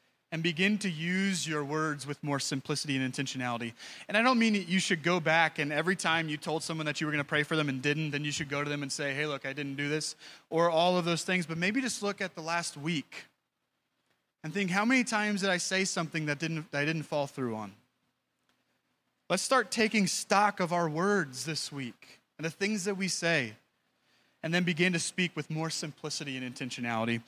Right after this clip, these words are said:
And then the last thing, the last thing we can take away from this is talk less, <laughs> listen more.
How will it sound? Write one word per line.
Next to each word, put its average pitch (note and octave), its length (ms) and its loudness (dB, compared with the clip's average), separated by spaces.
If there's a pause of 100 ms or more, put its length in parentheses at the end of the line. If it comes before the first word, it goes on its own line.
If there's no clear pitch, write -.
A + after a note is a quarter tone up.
(340)
And E3 120 4
then F#3 80 6
the F#3+ 80 6
last F#3+ 420 6
thing, A#2 300 2 (560)
the D#3 80 -2
last F3+ 220 6
thing F#3+ 140 4
we F3 80 4
can E3 120 0
take D#3+ 160 4
away C#3+ 180 4
from C#3 140 -4
this B2 200 -4
is B2+ 120 -6
talk F3 340 4
less, B2+ 520 2 (520)
<laughs> - 580 -20
listen D3+ 380 0
more. A2+ 300 0